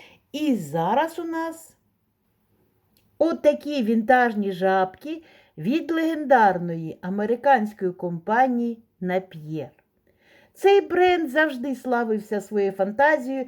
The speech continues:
а у п'ятдесятих, сімдесятих роках вони створювали прикраси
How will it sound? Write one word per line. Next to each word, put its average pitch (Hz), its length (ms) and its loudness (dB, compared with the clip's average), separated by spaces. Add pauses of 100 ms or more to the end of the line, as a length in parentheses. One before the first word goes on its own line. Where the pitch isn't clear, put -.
(380)
а 247 200 6
у 254 140 4
п'ятдесятих, 233 840 0
сімдесятих 214 760 -4
роках 285 460 -2 (280)
вони 214 640 0
створювали 240 840 2
прикраси 175 920 -6